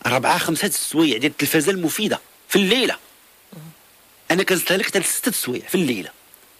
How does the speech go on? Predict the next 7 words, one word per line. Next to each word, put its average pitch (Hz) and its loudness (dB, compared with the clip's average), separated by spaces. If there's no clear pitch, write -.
والله 180 2
ما 185 2
تخيل، 208 2
ما 185 4
حد 139 -2
يستهلك 175 0
ماده 143 2